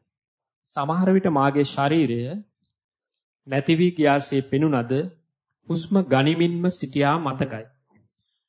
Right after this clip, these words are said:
මෙම අත්දැකීම් භාවනාවේ යෙදී සිටන විට නිතරම සිදුවේ. මට හැතෙන විදියට මෙය සමාධිය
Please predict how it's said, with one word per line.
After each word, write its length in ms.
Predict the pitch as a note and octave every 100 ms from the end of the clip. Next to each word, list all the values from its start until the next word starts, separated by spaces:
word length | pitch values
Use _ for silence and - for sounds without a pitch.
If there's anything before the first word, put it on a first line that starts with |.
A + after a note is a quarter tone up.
| _ _ _
මෙම 180 | C3 C3
අත්දැකීම් 580 | C3 C3 D#3 D#3 E3 D#3+ D#3
භාවනාවේ 640 | B2 C#3+ C#3 C#3 C3+ C#3
යෙදී 280 | B2+ C#3 D#3+
සිටන 280 | - - C3
විට 180 | B2 C#3 D#3+
නිතරම 420 | C#3+ B2 C#3+ C#3+ D#3
සිදුවේ. 480 | - A2+ A#2 A2+ - _ _ _ _ _ _ _ _ _ _ _ -
මට 200 | C3 C3+ F3
හැතෙන 300 | F3 F3+ F3
විදියට 400 | C#3+ C#3 C3+ C#3 D3 A3 - _ _ _ _ _ _ _ _ _ _ C#3+
මෙය 200 | C#3 C#3+
සමාධිය 640 | C#3+ C3+ D3 E3+ E3+ F#3